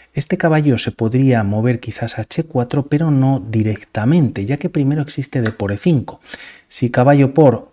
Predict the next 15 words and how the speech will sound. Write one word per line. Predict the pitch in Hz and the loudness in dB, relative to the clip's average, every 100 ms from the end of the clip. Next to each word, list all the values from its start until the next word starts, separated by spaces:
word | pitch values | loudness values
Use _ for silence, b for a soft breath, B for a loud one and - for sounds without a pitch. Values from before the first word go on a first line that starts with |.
| _ | _
caballo | 113 - 123 113 107 | 0 2 2 0 -4
F | - | -6
tres, | 110 165 185 - | -4 0 0 -2
por, | - 101 95 90 - | -8 -6 -6 -10 -14
eh, | 120 104 87 87 | -12 -10 -12 -18
o | 90 | -12
cambiando | 107 117 110 104 | -2 0 2 0
caballos, | 110 127 117 104 95 - - | 2 2 4 2 -2 -10 -8
ya | 113 104 | -4 -4
que | - 101 95 - | -2 -4 -4 -10
el | 101 90 | -10 -8
caballo | 101 110 95 | -2 0 0
está, | 92 - 101 95 80 - _ _ | -4 -6 -4 -4 -6 -12 _ _
pues, | - - | -10 -6
atacado, | - - 139 147 | -4 0 0 0